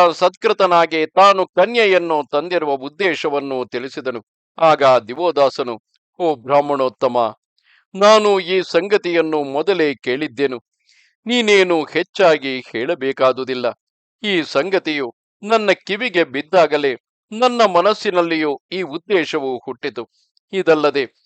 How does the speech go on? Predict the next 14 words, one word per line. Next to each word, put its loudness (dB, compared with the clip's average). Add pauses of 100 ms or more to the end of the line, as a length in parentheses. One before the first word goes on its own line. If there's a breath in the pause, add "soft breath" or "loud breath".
(240)
ಭೂಮಿಯಲ್ಲಿ 2
ಎಷ್ಟೋ 2
ರಾಜರಿರುವಾಗ 4 (520)
ಎಲ್ಲರನ್ನೂ 4
ಬಿಟ್ಟು -4 (260)
ನನ್ನಲ್ಲಿಗೆ 2
ಇವಳನ್ನು 0
ಕರೆದು -2
ತಂದುದು -2
ಕೂಡ -6 (440)
ನನಗೆ 2
ದೊಡ್ಡ -6
ಗೌರವವೆಂದೇ -2
ಭಾವಿಸುವೆನು. -8